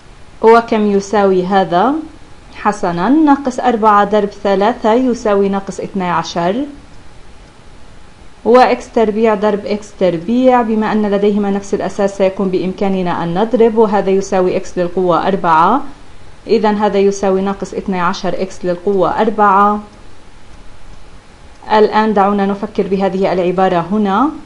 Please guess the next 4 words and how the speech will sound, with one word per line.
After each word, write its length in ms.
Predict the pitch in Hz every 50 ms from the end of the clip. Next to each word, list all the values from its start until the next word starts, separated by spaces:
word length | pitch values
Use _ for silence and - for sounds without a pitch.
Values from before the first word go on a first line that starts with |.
| - - - - - - - - - - - - - - - - - - - -
هذه 440 | 285 277 254 254 226 226 233 - -
العبارة 760 | 208 208 180 196 202 196 208 208 208 175 170 180 220 269 -
إنها 340 | 262 247 233 226 196 214 202
تعادل، 720 | 202 - 190 170 170 196 208 185 175 180 170 160 156 160